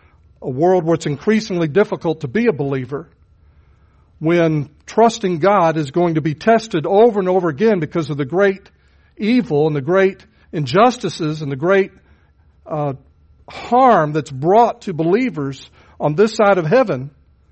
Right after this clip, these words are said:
It's in the context of that kind of trouble and that kind of difficulty that he says in verse one, "Then he spoke a parable to them." Okay? So if you're in trouble tonight, he's about to speak to you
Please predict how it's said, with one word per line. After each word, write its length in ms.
It's 220
in 100
the 80
context 580
of 120
that 240
kind 240
of 100
trouble 460
and 100
that 160
kind 240
of 160
difficulty 800
that 140
he 80
says 280
in 80
verse 240
one, 360
"Then 180
he 80
spoke 320
a 60
parable 360
to 120
them." 160
Okay? 240
So 220
if 100
you're 120
in 60
trouble 380
tonight, 480
he's 160
about 300
to 80
speak 300
to 80
you 240